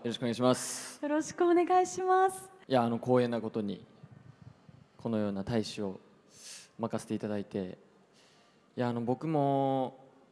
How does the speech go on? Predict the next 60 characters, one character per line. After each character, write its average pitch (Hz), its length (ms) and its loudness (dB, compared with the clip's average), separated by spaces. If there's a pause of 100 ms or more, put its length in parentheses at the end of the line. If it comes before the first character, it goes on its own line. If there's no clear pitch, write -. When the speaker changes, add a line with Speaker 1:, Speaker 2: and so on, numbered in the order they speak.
(560)
Speaker 1:
今 147 180 0
回 110 220 4
ま 101 140 0
で 113 480 4
ヘ 123 80 0
ル 127 80 2
シ 135 100 -2
ー 139 40 -2
ス 143 100 -2
ナ 135 80 4
ッ 131 40 0
キ 117 120 -4
ン 110 40 -2
グ 104 80 0
と 101 60 -2
い 101 60 0
う 98 40 -2
言 104 120 -6
葉 101 140 -2
を 98 40 0
知 113 140 -10
ら 123 80 2
な 123 100 0
か 110 60 -2
っ 104 120 -4
た - 80 -8
の 98 160 -6
で、 101 360 0 (560)
Speaker 2:
は 107 120 0
い。 104 40 2
Speaker 1:
あ 104 40 0
の、 98 540 -2 (400)
す-、 - 220 -18
す - 140 -4
ご 160 100 6
く 135 120 0
い 120 360 6
い 92 60 -12 (120)
言 131 180 0
葉 120 60 4
だ 107 140 2
な 113 200 4
と 110 80 -2
思 101 140 -4
っ 95 40 -6
て、 - 520 -4
Speaker 2:
う 277 40 -10
ん。 262 140 -10 (680)
Speaker 1:
あ 113 120 2
の、 104 80 0
僕 107 220 -2
も 123 80 0
な 120 120 6
る 117 100 6
べ 110 120 4
く 107 540 0 (360)
間 117 240 2
食 107 280 -4
と 117 100 -2
か 101 300 -8